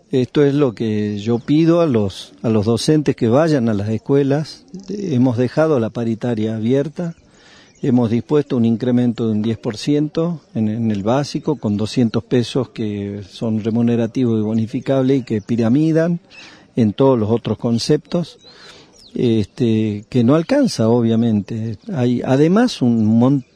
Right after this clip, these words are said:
muchas injusticias con el sueldo de los docentes. Por ejemplo, un, un, un trabajador de servicios de la escuela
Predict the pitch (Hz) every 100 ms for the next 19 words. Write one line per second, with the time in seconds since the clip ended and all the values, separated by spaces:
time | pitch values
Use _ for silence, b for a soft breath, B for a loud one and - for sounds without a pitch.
0 | - 120 139 247 - 214 - 131 - 135
1 | - 175 - 175 - 123 135 120 92 127
2 | 120 107 98 101 95 - - 127 139 -
3 | B B B B B - 123 127 147 147
4 | 123 117 113 110 110 107 107 120 - 214
5 | 123 113 113 131 117 113 107 127 120 123
6 | - 139 160 139 123 107 98 127 127 180
7 | 180 175 147 113 107 107 107 - 165 180
8 | 208